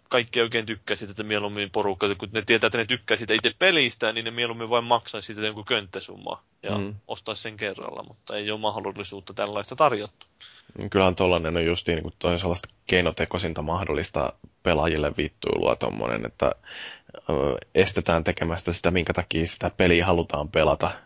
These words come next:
Speaker 2: Et, mm, just isketään joku tollanen time gate, niin kyllähän se on niinku, et tohon tilanteeseen se ei oikein sovi.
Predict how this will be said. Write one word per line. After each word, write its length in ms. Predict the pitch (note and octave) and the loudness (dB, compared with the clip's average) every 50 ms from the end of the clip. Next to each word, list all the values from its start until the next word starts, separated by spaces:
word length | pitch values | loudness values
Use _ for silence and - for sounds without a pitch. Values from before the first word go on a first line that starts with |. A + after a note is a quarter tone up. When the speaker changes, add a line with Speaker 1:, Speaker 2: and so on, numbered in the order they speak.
| _ _ _ _ _ - - - | _ _ _ _ _ -14 -10 -10
Speaker 2:
Et, 140 | D2 - _ - - - - - - _ _ _ - - - - | -10 -10 _ -20 -20 -18 -18 -20 -20 _ _ _ -18 -14 -12 -10
mm, 220 | C2 B1 G#1+ - - - - - - - - - - | -8 -8 -8 -10 -12 -16 -20 -20 -20 -20 -16 -6 -4
just 200 | F2 D#2+ - - | -4 -4 -2 -2
isketään 440 | D2 F2 - - - - C2+ C2+ C2+ | -2 -2 -2 -2 0 0 0 0 0
joku 160 | C#2+ - - | -4 -6 -8
tollanen 340 | - B1 C2+ C2 C#2 C#2+ C#2+ | -8 -6 -6 -4 -6 -4 2
time 200 | - D#2 C#2+ D2+ | 2 2 2 2
gate, 420 | D#2+ - B1 C2 - - - - | 0 2 2 2 2 0 -6 -10
niin 120 | C2+ C2+ - - | -10 -10 -8 -6
kyllähän 220 | - - E2 E2 | -6 -4 -4 -4
se 100 | - D#2+ | -4 -4
on 140 | D#2+ D#2+ D#2 | -6 -6 -6
niinku, 260 | D#2 - - - - _ _ _ _ - | -8 -12 -14 -18 -20 _ _ _ _ -6
et 160 | - D#2 - _ - _ - _ | -6 -6 -6 _ -20 _ 0 _
tohon 240 | F#2+ G2+ A2 F2+ - | 4 4 4 4 4
tilanteeseen 560 | E2+ C#2+ C#2+ D2 - C2+ B1 - - C#2+ F2 | 4 4 4 4 4 2 2 2 0 -2 -2
se 100 | - - | 0 0
ei 140 | A1+ B1 A1+ | 2 2 2
oikein 260 | A#1 - - D#2 F2+ | 2 0 -2 -2 -2
sovi. 220 | - F2+ F2 G#2+ | -2 -4 -6 -6